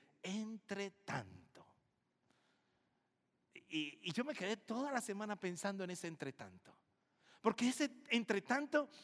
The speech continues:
es la misericordia del Señor. Es la compasión del Señor con usted y conmigo,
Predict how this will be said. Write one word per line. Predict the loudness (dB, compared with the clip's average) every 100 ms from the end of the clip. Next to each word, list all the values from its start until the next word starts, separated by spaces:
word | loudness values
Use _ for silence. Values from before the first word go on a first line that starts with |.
| -18 0
es | 4
la | 6
misericordia | 6 6 4 4 0 0 2 2 4
del | 2
Señor. | -2 -4 -4 -6 -10 _ _ _ -20 -2 6
Es | 10
la | 10
compasión | 10 8 10 8 8 6 6
del | 6
Señor | 4 6 8
con | 8 6
usted | 6 6 8
y | 8
conmigo, | 8 6 6 4 4 2